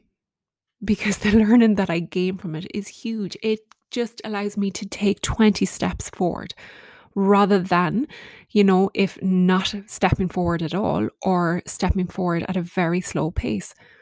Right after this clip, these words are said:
You know, it is what allows you to truly, to truly move forward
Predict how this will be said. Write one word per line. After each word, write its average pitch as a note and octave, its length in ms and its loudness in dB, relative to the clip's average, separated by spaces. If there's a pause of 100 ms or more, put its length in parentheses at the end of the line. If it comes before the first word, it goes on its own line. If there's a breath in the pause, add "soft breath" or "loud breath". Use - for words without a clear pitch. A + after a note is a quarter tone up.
(2500 soft breath)
You G#3 80 4
know, G#3 160 6
it G#3+ 160 6
is G3+ 200 6
what F#3+ 400 0
allows F3 380 -4
you F3 120 -4
to - 180 -6
truly, F3+ 720 -4 (460 soft breath)
to - 160 -2
truly F#3 400 2
move E3+ 260 0
forward - 440 -10